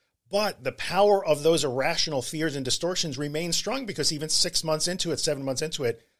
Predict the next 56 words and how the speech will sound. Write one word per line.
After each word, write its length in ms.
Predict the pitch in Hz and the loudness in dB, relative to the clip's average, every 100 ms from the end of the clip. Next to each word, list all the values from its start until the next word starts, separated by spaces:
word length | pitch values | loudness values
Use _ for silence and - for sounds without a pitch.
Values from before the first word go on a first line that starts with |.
| _ | _
you 100 | 123 | -6
heard 160 | 147 139 | -2 0
her 100 | 139 | 0
say, 440 | - 190 123 101 _ _ _ - | 0 2 0 -2 _ _ _ -12
"I'm 80 | 170 | -8
still 220 | - 220 | -4 0
not 160 | 131 | 0
entirely 400 | 113 - 117 117 | 0 0 0 0
convinced 360 | 113 117 110 104 | -4 -6 -6 -6
that 100 | 104 | -4
this 180 | 104 - | -2 -2
is 80 | 90 | -2
working." 360 | 92 - 76 _ _ - | -14 -14 -20 _ _ 0
But 80 | - | 2
she's 200 | 170 - | 4 4
still 220 | 196 170 | 4 6
at 180 | 143 139 | 6 4
it, 220 | 135 _ _ _ _ - | 0 _ _ _ _ -16
and 160 | 101 | -16
clearly 500 | - 147 135 127 113 | -8 -4 -2 -2 -4
it 100 | 113 | -6
is 140 | 113 98 | -6 -4
working 300 | 113 117 107 | -6 -8 -12
for 140 | 95 | -12
her. 160 | 92 92 | -12 -8
So 340 | - 117 101 - _ _ - | -2 -2 -2 -8 _ _ -6
I 100 | 170 | -4
hope 260 | - 226 | -2 -2
that 100 | 214 | -2
you 120 | 180 151 | -2 -4
were 100 | 147 | -2
able 180 | 139 | -4
to 100 | - | -4
take 140 | - 131 | -4 -2
something 380 | - 131 123 - | -2 -4 -8 -4
out 180 | 120 120 | -2 -2
of 120 | 107 | -2
that. 240 | 107 117 | -4 0
Normally, 360 | 160 226 226 190 | 2 4 4 2
this 180 | 180 170 | 2 2
is 100 | 143 | -2
the 60 | |
time 280 | - 160 151 | 0 2 2
when 120 | 135 | 2
I 60 | 131 | 0
would 140 | 123 | 0
tell 280 | - 208 226 | 0 2 0
you 120 | 226 | 0
to 100 | 143 | -2
go 140 | 127 117 | 0 0
follow 480 | - 156 156 139 127 | 2 4 6 4 2
our 120 | 110 | -4
guest 320 | 98 107 - | -4 -2 -2
on 100 | 113 | 0
social 300 | - 107 - | -2 -2 -6
media, 360 | 104 101 104 | -8 -8 -8